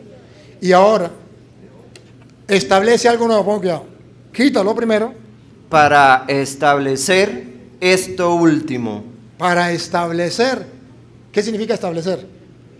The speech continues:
Speaker 1: Que fijarlo y tiene que cumplirse. Esto último.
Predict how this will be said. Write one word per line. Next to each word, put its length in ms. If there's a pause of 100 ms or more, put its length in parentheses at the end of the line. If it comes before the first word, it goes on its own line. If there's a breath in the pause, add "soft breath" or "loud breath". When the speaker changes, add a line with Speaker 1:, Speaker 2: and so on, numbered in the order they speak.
(1200)
Speaker 1:
Que 120
fijarlo 640
y 60
tiene 200
que 140
cumplirse. 640 (680)
Esto 320
último. 480